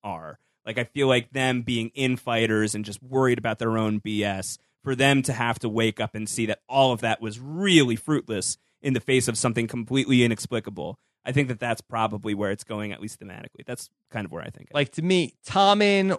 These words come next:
Speaker 2: or High Sparrow versus White Walkers,
Speaker 1: Right.
Speaker 2: to me, uh, like, I, I don't even
Speaker 1: They
Speaker 2: understand how
Speaker 1: lose.
Speaker 2: that's a story.
Speaker 1: They
Speaker 2: Right.
Speaker 1: lose. <laughs> They lose quickly, and the story is that it was for nothing. You know, it's a, it's a Shaggy Dog tale. You know, it was all of this
Speaker 2: <laughs>
Speaker 1: Lannister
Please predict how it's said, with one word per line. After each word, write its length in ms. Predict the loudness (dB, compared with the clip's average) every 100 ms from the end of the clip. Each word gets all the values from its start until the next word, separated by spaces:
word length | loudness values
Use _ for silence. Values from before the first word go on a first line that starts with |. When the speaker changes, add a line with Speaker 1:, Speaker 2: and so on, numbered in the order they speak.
| 2
Speaker 2:
or 540 | 6 8 10 10 8
High 260 | 6 4 6
Sparrow 720 | 4 4 4 6 8 8 6
versus 540 | 6 8 8 6 4
White 260 | 4 4 4
Walkers, 640 | 4 4 4 4 6 6
Speaker 1:
Right. 120 | 4
Speaker 2:
to 60 | 4
me, 160 | 2 2
uh, 160 | 4
like, 160 | 2 2
I, 260 | 2 2 4
I 140 | 4
don't 280 | 6 4 2 -4
even 120 | 2
Speaker 1:
They 40 |
Speaker 2:
understand 300 | 2 4 6
how 60 | 8
Speaker 1:
lose. 60 | 8
Speaker 2:
that's 160 | 6
a 40 | 4
story. 380 | 4 4 4 0
Speaker 1:
They 100 | 4
Speaker 2:
Right. 140 | 6
Speaker 1:
lose. 440 | 6 4 4 4 4 -2
<laughs> 120 | -4
They 120 | 2 4
lose 220 | 4 2
quickly, 380 | 0 2 4 4
and 100 | 2
the 60 |
story 560 | -4 -2 2 2 4 2
is 520 | 0 2 2 0 -6 _ _ -8
that 140 | -2
it 80 | 0
was 100 | 0
for 120 | 0
nothing. 340 | 2 2 0 -12 _ -10
You 120 | -4
know, 140 | 0
it's 200 | 0 0
a, 180 | -2 -2
it's 140 | -4
a 40 | -2
Shaggy 340 | 2 2 2
Dog 260 | 4 4 2
tale. 260 | -8 -18 _ -14
You 80 |
know, 140 | -8 -4
it 20 |
was 100 | -2
all 240 | 2 4 6
of 60 |
this 180 | 4 4
Speaker 2:
<laughs> 0 |
Speaker 1:
Lannister 680 | 0 0 0 4 6 6